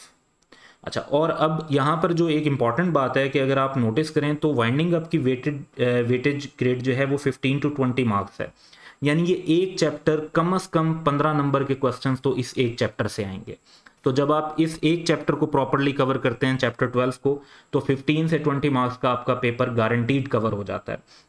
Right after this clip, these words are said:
बाकी के अंदर देखें, ये हो सकता है कि वो weightage grade के हिसाब से ऊपर नीचे किसी और chapter में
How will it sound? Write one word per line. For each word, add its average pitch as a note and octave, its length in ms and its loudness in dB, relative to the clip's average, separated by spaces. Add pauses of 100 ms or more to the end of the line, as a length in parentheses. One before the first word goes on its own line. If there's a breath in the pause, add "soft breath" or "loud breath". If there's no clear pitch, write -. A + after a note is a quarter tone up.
बाकी A#2 360 2
के F3 80 0
अंदर F3 220 2
देखें, D#3+ 260 0
ये D#3 160 2
हो D#3 120 2
सकता D3+ 280 -2
है D3+ 60 0
कि D3+ 80 0
वो D3 140 2
weightage C3 360 0
grade C3+ 200 0
के C#3 100 -2
हिसाब C3 240 0
से C#3+ 120 -2
ऊपर B2+ 280 0
नीचे C3 240 0
किसी C3 220 -2
और C3+ 180 2
chapter B2+ 340 0
में C#3 220 -2